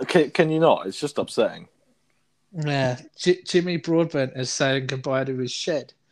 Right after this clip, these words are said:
Speaker 2: uh, and Jimmy's shed is actually part of our podcast title. So now our podcast title doesn't make sense.
Speaker 1: Yeah, it's Can't Race for House now.
Speaker 2: Yeah.
Speaker 1: It's, it doesn't do anything for me.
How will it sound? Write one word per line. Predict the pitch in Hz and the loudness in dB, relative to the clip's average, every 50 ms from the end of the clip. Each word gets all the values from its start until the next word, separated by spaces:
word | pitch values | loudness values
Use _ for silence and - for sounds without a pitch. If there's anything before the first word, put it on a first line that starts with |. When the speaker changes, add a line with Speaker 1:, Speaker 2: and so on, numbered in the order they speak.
| _ _ _ _ _ _ - | _ _ _ _ _ _ -2
Speaker 2:
uh, | 170 165 | -2 0
and | - 156 151 156 160 175 - - | 2 2 0 0 -4 -12 -12 -8
Jimmy's | - 220 208 196 185 160 | -4 -2 0 0 -2 -2
shed | - - 240 220 180 147 | -2 0 2 2 2 2
is | 135 135 151 | 0 0 0
actually | 151 151 - - 175 156 147 139 - _ - | -2 -2 -4 -8 -6 -6 -6 -8 -10 _ -8
part | - - 170 165 156 147 | 0 2 4 4 4 2
of | 135 143 | 0 -2
our | 147 143 139 135 135 - _ _ _ _ _ | -2 0 0 -2 -4 -8 _ _ _ _ _
podcast | - - 185 180 185 180 - - 139 120 127 - - | -6 -2 -2 -2 -2 -4 -6 -6 -6 -6 -8 -10 -10
title. | - 135 123 120 120 117 | -10 -8 -8 -8 -12 -12
So | - - - | -14 -10 -6
now | 139 175 185 160 | -4 -2 0 0
our | 143 139 | -2 -2
podcast | - - 170 175 180 - - 147 127 - - | -2 -4 -4 -4 -4 -4 -4 -6 -6 -6 -10
title | 139 135 139 139 131 127 | -8 -8 -6 -6 -8 -8
doesn't | 127 131 127 127 131 131 | -8 -10 -12 -12 -14 -16
make | 131 135 - | -14 -14 -12
sense. | - - 143 127 - _ - - - _ _ - | -12 -10 -12 -12 -14 _ -18 -18 -18 _ _ -2
Speaker 1:
Yeah, | 147 151 | 0 0
it's | 135 - - | 0 0 -2
Can't | - 190 175 156 135 | 2 2 2 2 2
Race | 139 135 131 - | 0 -2 -2 -4
for | - - 123 | -8 -14 -12
House | - - 180 202 - - - - | -8 -6 -6 -6 -6 -10 -12 -10
now. | 139 127 95 78 85 117 - _ _ _ _ _ _ _ _ _ - | -10 -10 -10 -10 -14 -16 -18 _ _ _ _ _ _ _ _ _ -6
Speaker 2:
Yeah. | - 160 165 170 175 - - - - - | -2 0 2 2 0 -2 -8 -16 -14 -12
Speaker 1:
It's, | 139 - - | -8 -4 -2
it | 175 165 - | -2 -2 0
doesn't | 180 175 170 160 123 - | 0 0 0 0 -2 0
do | 160 175 170 | 2 2 2
anything | 139 110 95 - 104 98 | 0 -2 -4 -6 -6 -6
for | 90 - 98 95 92 | -4 -2 -2 -2 -2
me. | 92 95 92 | -4 -8 -10